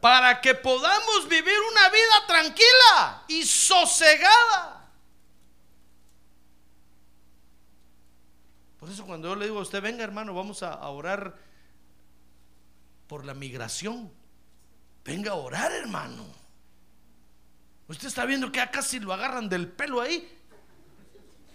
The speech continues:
y no viene a orar. Nos conviene, dice ahí, que lo hagamos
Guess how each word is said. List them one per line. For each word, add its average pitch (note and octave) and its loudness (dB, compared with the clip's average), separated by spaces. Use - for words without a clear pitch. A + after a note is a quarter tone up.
y D3+ -12
no F3 -8
viene F3 -6
a C#3+ -6
orar. C3 -10
Nos A#3 -4
conviene, D4+ 2
dice D4 -6
ahí, F4+ 2
que C#4+ -2
lo A#3+ -6
hagamos D#4+ -2